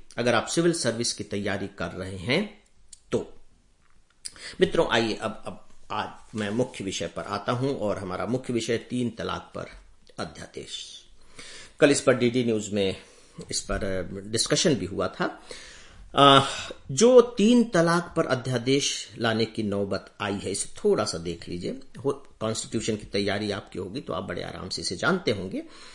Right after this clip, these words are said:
लोकसभा ने पारित कर दिया था और इससे पहले की घटना आपको मालूम है, सुप्रीम कोर्ट ने बाकायदे ये कहा कि ये जो तीन तलाक का मामला है ये basically समानता और स्वतंत्रता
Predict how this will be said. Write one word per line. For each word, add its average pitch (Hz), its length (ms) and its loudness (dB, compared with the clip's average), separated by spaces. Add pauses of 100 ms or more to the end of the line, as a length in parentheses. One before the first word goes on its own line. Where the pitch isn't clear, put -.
(760)
लोकसभा 160 480 10
ने 147 180 6
पारित 113 360 0
कर 113 160 4
दिया 113 180 4
था 190 120 2
और 190 80 4
इससे 185 160 6
पहले 185 240 8
की 190 120 0
घटना 147 320 0
आपको 147 220 0
मालूम 143 320 2
है, 156 260 -4 (920)
सुप्रीम 147 300 2
कोर्ट 127 300 2
ने 123 120 2
बाकायदे 107 440 0
ये 123 160 -2
कहा 117 240 -4
कि 127 160 -6
ये 110 120 0
जो 101 100 0
तीन 104 260 -2
तलाक 95 340 -4
का 87 80 -4
मामला 90 380 -6
है 160 180 -4
ये 131 100 0
basically 104 520 -4 (420)
समानता 107 680 0
और 98 100 -2
स्वतंत्रता 104 680 0